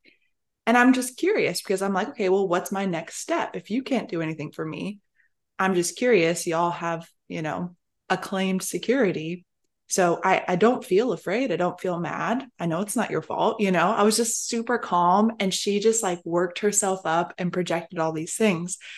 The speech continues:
And I was like, "Hey, I don't feel any of those things." And she was like, <gasps> "Okay,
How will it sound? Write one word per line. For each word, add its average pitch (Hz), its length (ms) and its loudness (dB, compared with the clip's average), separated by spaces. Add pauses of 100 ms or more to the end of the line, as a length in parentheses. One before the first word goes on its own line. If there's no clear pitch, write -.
(340)
And 165 80 -2
I 151 100 0
was 160 100 -4
like, 147 180 -4
"Hey, 165 420 -4 (960)
I 165 80 0
don't 196 200 0
feel 214 200 10
any 226 160 6
of 233 60 4
those 247 200 2
things." 185 540 -4
And 170 100 -10
she - 120 -2
was 190 80 -4
like, 190 120 -8 (520)
<gasps> - 1700 -14
"Okay, 185 520 0